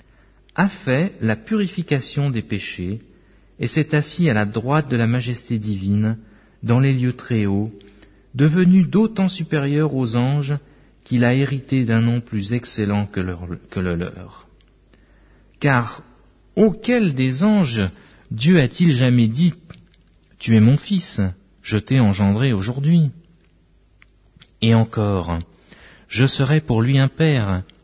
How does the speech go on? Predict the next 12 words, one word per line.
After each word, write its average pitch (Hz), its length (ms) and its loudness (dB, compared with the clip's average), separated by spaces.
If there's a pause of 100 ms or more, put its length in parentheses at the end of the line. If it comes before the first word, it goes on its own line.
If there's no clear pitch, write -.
et 117 80 0
il 110 120 2
sera 110 360 -2
pour 95 180 -4
moi 110 180 6
un 110 80 4
fils » ? 131 460 -4 (1500)
Et 104 100 2
lorsqu'il 143 420 2
introduit 156 540 0
de 127 140 2
nouveau 120 540 2